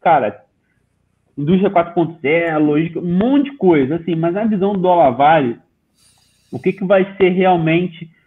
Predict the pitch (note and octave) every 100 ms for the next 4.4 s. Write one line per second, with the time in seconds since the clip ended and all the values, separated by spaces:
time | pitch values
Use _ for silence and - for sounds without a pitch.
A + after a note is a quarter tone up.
0 | _ _ - E3 D#3+ D#3+ - E3 D#3+ E3+
1 | D#3+ D#3+ F3 E3 D3+ D3+ E3 D#3+ D#3 D#3+
2 | E3 D#3+ D#3+ D#3 C#3+ C#3+ D#3 D#3+ D#3 -
3 | D3+ D3+ D#3+ C#3+ B2+ C3 B2+ - E3 D#3+
4 | D#3+ E3 D#3